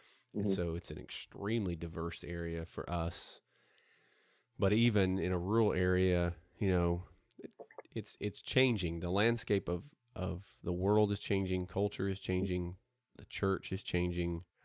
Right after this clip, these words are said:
Speaker 1: um, how we are having to relate
Speaker 2: Mm-hmm.
Speaker 1: to students and to reach them, um, is changing. And I feel like to a certain degree, um, a lot of student ministry isn't necessarily changing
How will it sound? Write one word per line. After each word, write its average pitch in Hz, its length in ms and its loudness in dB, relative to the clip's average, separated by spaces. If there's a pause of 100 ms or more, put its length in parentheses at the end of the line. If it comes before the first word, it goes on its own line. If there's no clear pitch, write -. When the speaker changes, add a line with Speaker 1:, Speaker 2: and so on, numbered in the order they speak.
Speaker 1:
um, - 240 -14 (100)
how 107 180 2
we 92 260 0
are 82 340 -2 (540)
having 98 360 2
to 90 220 -2
relate 87 680 0 (640)
Speaker 2:
Mm-hmm. 92 160 -4
Speaker 1:
to 104 180 0
students - 720 0
and 90 160 -6
to 85 140 -8
reach 90 340 -4
them, 95 360 0 (600)
um, 82 280 -8
is 87 160 -8
changing. 92 420 -2
And 87 80 -2
I 87 60 -2
feel 131 220 4
like 98 480 4
to - 100 -8
a - 40 -4
certain - 320 -2
degree, 95 560 0 (600)
um, 87 480 -8 (840)
a 98 80 -2
lot 101 420 6
of 98 220 0
student 143 320 0
ministry 95 440 0 (160)
isn't 120 480 2
necessarily 90 760 -2
changing 87 680 -2